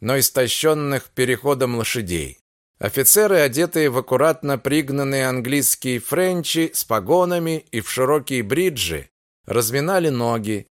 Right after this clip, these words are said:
похаживали возле лошадей, искоса посматривали на казаков. Уже ни на одном из них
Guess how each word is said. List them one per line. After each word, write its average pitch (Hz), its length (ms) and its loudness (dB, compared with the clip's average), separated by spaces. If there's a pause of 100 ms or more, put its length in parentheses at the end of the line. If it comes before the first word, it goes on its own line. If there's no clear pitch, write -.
(340)
похаживали 156 720 2
возле 123 360 2
лошадей, 113 680 2 (160)
искоса 151 640 0
посматривали 110 1080 -2
на 104 120 -6
казаков. 85 840 -8 (920)
Уже 165 280 2
ни 190 100 2
на 175 200 2
одном 170 360 0
из 139 180 0
них 180 340 0